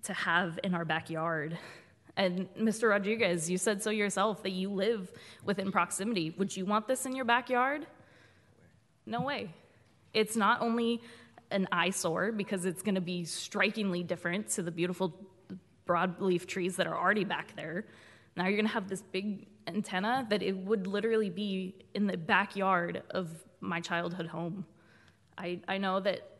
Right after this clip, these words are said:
unfortunately, that home is gonna be up for sale soon, but I, I know that the prospective people that are gonna be there are not gonna wanna see that thing, because I have pictures from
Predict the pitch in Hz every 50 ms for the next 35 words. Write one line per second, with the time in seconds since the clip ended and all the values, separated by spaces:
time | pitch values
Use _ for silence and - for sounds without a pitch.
0 | - - 196 202 190 - 190 185 185 - 202 190 - 196 202 202 208 214 214 208
1 | - - - - - - - 180 - - - 190 175 185 190 190 185 - - 180
2 | 180 170 160 - - 185 175 170 180 170 170 175 180 - - 180 180 - 180 170
3 | 180 185 185 - 202 208 220 220 240 - - - - - - - - _ - -
4 | - - - - - - - - - - - 175 190 185 190 - 196 208 202 196
5 | 185 190 196 185 202 190 - 180 - - 202 185 - - - - 180 180 - 214
6 | 202 190 190 - - - - - - 214 196 - 202 185 175 175 175 175 - -
7 | - - 180 175 175 - - 185 175 170 - - 220 202 185 190 180 170 175 -
8 | 185 190 208 180 185 165 160 165 - 180 180 - - - - - _ _ _ -
9 | 226 214 185 175 - - 196 196 190 175 180 180 185 175 - - 170 175 180 170
10 | - - - 165 170 170 180 165 - - 190 - 208 190 185 175 175 - - -
11 | - - - _ _ _ _ - 170 185 214 240 214 196 - - 240 226 - -
12 | 247 233 202 190 180 - - - 202 196 220 226 220 220